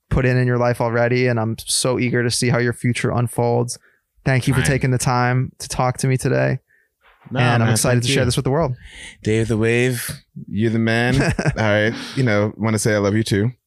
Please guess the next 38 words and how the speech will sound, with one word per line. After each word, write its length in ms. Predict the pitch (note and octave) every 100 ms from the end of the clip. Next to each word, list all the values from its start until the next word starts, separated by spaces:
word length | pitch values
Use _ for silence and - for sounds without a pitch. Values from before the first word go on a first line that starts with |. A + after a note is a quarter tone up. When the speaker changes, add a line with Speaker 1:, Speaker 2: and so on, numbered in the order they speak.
| _ -
Speaker 2:
And, 240 | F#2+ F#2
uh, 340 | F#2 F2+ E2 -
and 140 | G2 G2+
everything 300 | G#2 A2 G2+
that 120 | F#2
you're 60 | G2
doing 220 | G#2 G2+
with 140 | F#2
your 80 | F#2+
platform 380 | - G2+ G2 G2
has 100 | F2+
been 160 | F2+ F#2
really 200 | F#2 F#2
impressive, 460 | E2 F#2 F#2+ G#2 F2
and, 260 | E2 D#2 -
and 220 | F2+ E2+
it's, 400 | D#2 F2 E2 -
uh, 200 | F#2 E2 D#2+
really 200 | F#2 F2+
well 200 | F2 E2
thought 280 | - F2+ F2
out, 260 | F#2 F#2 -
and, 420 | E2+ D#2+ D2+ - _ _ _ _ _ _ -
and 180 | F#2 F2
you're 100 | F2+
putting 240 | A#2 F#2
a 60 | F2+
lot 140 | F2+
of 60 | F2
effort 300 | F#2 F#2 D#2
into 300 | D#2 F2 D2
it. 100 | C#2+
And 100 | D#2
I 60 | F2
think 160 | F#2+
that's 180 | E2+ E2
really 180 | F2 E2+
important. 440 | D2+ F2 C2+ G#1